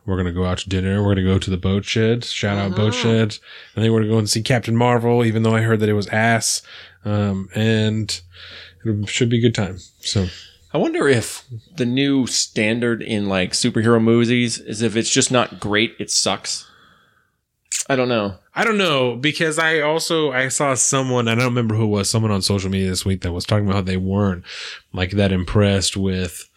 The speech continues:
Speaker 1: um, Avengers, Infinity War, and I was like, "Well, first of all, fuck you, because that movie was fantastic."
Speaker 2: It's great. Leave it
Speaker 1: Um,
Speaker 2: alone.
Speaker 1: but I think that it's, it's just, like, reflective of a larger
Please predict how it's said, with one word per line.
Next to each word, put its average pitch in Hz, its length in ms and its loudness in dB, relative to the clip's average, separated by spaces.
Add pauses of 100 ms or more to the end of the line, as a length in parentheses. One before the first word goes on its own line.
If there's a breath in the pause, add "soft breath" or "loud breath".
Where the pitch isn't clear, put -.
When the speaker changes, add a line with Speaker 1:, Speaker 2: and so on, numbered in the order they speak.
(420 loud breath)
Speaker 1:
um, 87 560 -4 (200)
Avengers, 92 1000 2
Infinity 101 500 2
War, 95 400 -2
and 95 200 -4
I 95 140 -2
was 92 180 -4
like, 92 220 -6
"Well, 104 60 0
first 139 340 0
of 110 80 2
all, 101 120 4
fuck - 360 0
you, 92 140 -2
because 90 320 -6
that 107 100 -2
movie 101 240 0
was 90 180 -4
fantastic." - 920 -6
Speaker 2:
It's - 140 -10
great. 95 360 -4
Leave 107 160 -4
it 104 60 -2
Speaker 1:
Um, 101 60 0
Speaker 2:
alone. 80 260 -2 (260 loud breath)
Speaker 1:
but 143 120 2
I 151 100 4
think 180 300 0
that 160 120 2
it's, 143 320 0
it's 135 240 2
just, 120 320 2
like, 117 200 2
reflective 104 580 2
of 95 140 0
a 95 40 0
larger 95 1000 0